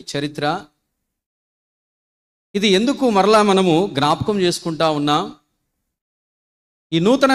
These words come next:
నిబంధన గ్రంథములో యేసుక్రీస్తు ప్రభువారు చిందించినటువంటి రక్తము ద్వారా ఈరోజు మనము రక్షణ అనేటువంటి అనుభవంలోకి వచ్చిన తర్వాత ఇవన్నీ తెలుసుకోవటానికి అంత అవసరమా అనేటువంటి ఆలోచన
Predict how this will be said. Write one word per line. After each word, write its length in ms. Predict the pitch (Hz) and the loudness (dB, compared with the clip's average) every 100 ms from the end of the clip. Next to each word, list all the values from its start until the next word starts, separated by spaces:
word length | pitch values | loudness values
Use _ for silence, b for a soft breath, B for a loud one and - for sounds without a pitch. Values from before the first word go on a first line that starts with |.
| 233 | 2
నిబంధన 300 | 208 240 240 202 | 2 4 4 2
గ్రంథములో 420 | 196 202 208 208 196 | 0 0 0 2 2
యేసుక్రీస్తు 560 | 170 - 226 220 226 - | 0 0 -2 -4 -6 -6
ప్రభువారు 460 | 208 202 185 190 185 | -4 0 2 2 0
చిందించినటువంటి 680 | - 175 190 - 185 175 170 143 | -4 -6 -6 -6 -6 -4 -4 -4
రక్తము 300 | 139 - 185 170 | -4 -4 -2 0
ద్వారా 260 | 165 147 143 214 - _ _ _ _ _ _ _ _ _ _ _ _ _ - | 2 2 0 -4 -14 _ _ _ _ _ _ _ _ _ _ _ _ _ -4
ఈరోజు 260 | 165 247 240 226 | 2 2 2 2
మనము 180 | 214 196 170 | 2 2 2
రక్షణ 240 | - 254 247 | 0 2 4
అనేటువంటి 340 | 233 226 208 190 | 4 2 2 2
అనుభవంలోకి 540 | 180 185 214 214 202 165 | 2 0 0 0 -2 -2
వచ్చిన 280 | 156 202 196 | -4 -6 -4
తర్వాత 360 | 160 165 180 160 135 175 226 - _ _ _ _ _ _ _ _ _ | -2 0 0 0 -2 -2 -6 -16 _ _ _ _ _ _ _ _ _
ఇవన్నీ 320 | 175 190 254 311 254 | 0 2 4 2 2
తెలుసుకోవటానికి 840 | 240 - 269 247 220 220 202 160 165 226 - _ _ _ _ _ _ - | 2 0 2 2 2 0 0 0 0 -2 -10 _ _ _ _ _ _ -8
అంత 140 | 202 185 | -2 0
అవసరమా 460 | 156 208 247 240 226 214 | 0 0 2 4 4 4
అనేటువంటి 440 | 202 190 185 185 185 160 | 2 0 -2 0 0 0
ఆలోచన 360 | 185 180 180 | -2 -4 -6